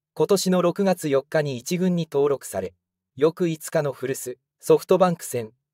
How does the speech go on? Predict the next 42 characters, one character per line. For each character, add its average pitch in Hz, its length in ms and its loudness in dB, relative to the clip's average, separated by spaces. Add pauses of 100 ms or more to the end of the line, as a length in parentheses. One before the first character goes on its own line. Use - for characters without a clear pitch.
(240)
福 - 260 0
岡 196 220 6
ド 190 140 4
ー - 20 0
ム 131 140 -4
で 104 180 -2
八 123 240 -2
百 180 220 0
二 - 200 -14
日 175 120 2
ぶ 160 100 0
り 170 80 0
に 135 160 -6
一 175 220 -6
軍 185 180 0
の 170 100 0
マ 147 140 2
ウ 156 80 2
ン 160 80 -4
ド 143 100 0
に 120 120 -4
復 - 180 -20
帰 - 140 -16
し、 - 240 -14 (640)
一 202 320 -2
イ - 20 2
ニ 180 140 2
ン 151 60 -4
グ 123 140 -2
を 104 80 0
一 175 280 0
安 180 120 2
打 117 120 0
無 101 120 -4
失 - 220 -10
点 120 220 -4
で 95 100 -4
投 92 100 -4
げ 110 120 -2
ま 104 80 -8
し - 100 -14
た。 90 160 -14